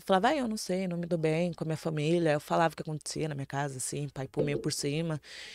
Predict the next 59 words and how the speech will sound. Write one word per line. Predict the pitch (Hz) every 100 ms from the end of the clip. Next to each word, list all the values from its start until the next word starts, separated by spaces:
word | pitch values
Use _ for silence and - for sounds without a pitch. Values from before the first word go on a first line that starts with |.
| -
E, | 175
tipo, | - 208 - 180 170
o |
filho | 151 170 170
dela | 165
também | 165 151 156
era |
bem | 160 175
bucudinho, | 190 - 170 156 196
né, | 180
o |
Vitor | 165 - 151
Hugo. | 151 208
<laughs> | 202 - - 185 160 _ - - - - -
E, | 165
tipo, | - 190 202 185 185 180 180 - - -
ele | 170
batia | 165 170 170
de | 170
frente | 160 147 165 -
e | 156
eu | 156
acabava | 156 160 151 170
ficando | - 214 240
lá. | 302 170
Mesmo | 156 175
ela | 202 254
não | 254
querendo, | 247 185 170 214
eu |
acabava | 196 190 165 175
ficando, | - 185 180
mas | 190
depois | 190 180
ela | 170 170
acabou | - 170
aceitando, | 170 175 165 156 170
me | 180
levava | 151 139 147
pro | 160
médico, | 156 147 160 -
me | 165
dava | 156 143
comida. | - 156 151 151 202 214 _ _ _ _ _ _ _ _ - - - -
Eu | 175
era, | 175
tipo, | 185 - 202
uma |
pessoa | 190 -
muito | 185 180
folgada, | - 226 165 165 208
tio, | - 170
eu | 160
acho, | 160 -
se | -
ela | 175 165
vê | 156
isso, | 151 147 -
né? | 180 190